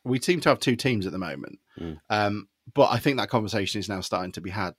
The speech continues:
Speaker 1: I, I haven't seen, because it has been such underwhelming draws, like, "Well, okay, let's get this game out of the way, done.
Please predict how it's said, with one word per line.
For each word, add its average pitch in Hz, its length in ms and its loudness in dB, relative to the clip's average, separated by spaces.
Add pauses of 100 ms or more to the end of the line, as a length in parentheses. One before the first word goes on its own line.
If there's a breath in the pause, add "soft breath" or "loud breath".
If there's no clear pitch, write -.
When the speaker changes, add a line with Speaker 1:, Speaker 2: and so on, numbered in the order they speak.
(120)
Speaker 1:
I, 156 180 8
I 165 140 10
haven't 165 220 6
seen, 151 140 0
because 175 260 6
it 175 80 4
has 160 120 8
been 147 140 4
such 147 240 2
underwhelming 131 560 4
draws, 104 420 4
like, 123 220 0
"Well, 139 120 2
okay, 120 260 0
let's 113 160 0
get 110 100 -2
this 107 100 -4
game 113 160 0
out 107 60 -2
of - 60 -4
the 98 40 -4
way, 98 200 -4
done. 98 360 -4